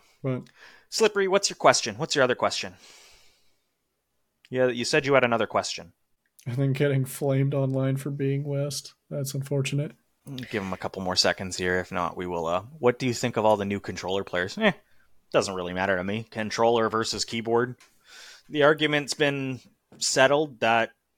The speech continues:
Speaker 2: you kinda just pick what's more comfortable, and in theory, keyboard is the better, is the better, more optimal choice, but that's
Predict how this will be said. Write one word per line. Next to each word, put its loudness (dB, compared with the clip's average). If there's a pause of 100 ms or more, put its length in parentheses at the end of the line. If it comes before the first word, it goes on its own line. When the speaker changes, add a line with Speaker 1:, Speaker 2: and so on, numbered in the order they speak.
(460)
Speaker 2:
you -12
kinda 0
just 0
pick -8 (440)
what's -2
more -2
comfortable, 0
and 2
in -2
theory, -4
keyboard -4
is 0
the 6
better, 4 (1200)
is -2
the 0
better, 2
more -2
optimal -2
choice, -2
but -10
that's 0